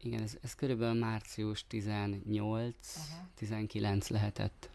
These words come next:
Speaker 1: Több napig tartott, míg hazajutottam, mert mindig úgy vettem a repülőjegyeket, hogy reptérről reptérre. Nem lehetett előre megvenni a repjegyeket, mert rengeteg járatot töröltek.
Speaker 2: Mhm.
Speaker 1: Tehát mindig oda könyököltem a pultra, és mondtam, hogy a legközelebbi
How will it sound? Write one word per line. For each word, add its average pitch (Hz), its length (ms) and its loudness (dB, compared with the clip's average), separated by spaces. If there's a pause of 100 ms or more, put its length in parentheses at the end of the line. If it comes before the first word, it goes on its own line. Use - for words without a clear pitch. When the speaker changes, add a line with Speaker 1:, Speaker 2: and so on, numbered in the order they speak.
Speaker 1:
Több 156 140 10
napig 120 260 8
tartott, 110 360 4
míg 104 120 6
hazajutottam, 98 680 4
mert 98 160 8
mindig 101 280 10
úgy 98 160 4
vettem 92 300 4
a 101 60 4
repülőjegyeket, 101 760 4
hogy 98 260 2
reptérről 101 640 4
reptérre. 101 520 4
Nem 101 200 8
lehetett 110 300 8
előre 104 280 10
megvenni 101 400 8
a 101 40 6
repjegyeket, 120 720 4 (320)
mert 117 140 8
rengeteg 107 400 8
járatot 101 480 6
töröltek. 95 600 4 (580)
Speaker 2:
Mhm. 165 120 -6
Speaker 1:
Tehát 107 160 4
mindig 101 240 10
oda 101 180 8
könyököltem 95 520 4
a 101 40 4
pultra, 160 360 6
és - 120 2
mondtam, 104 240 2
hogy 95 80 6
a 92 40 4
legközelebbi 95 720 2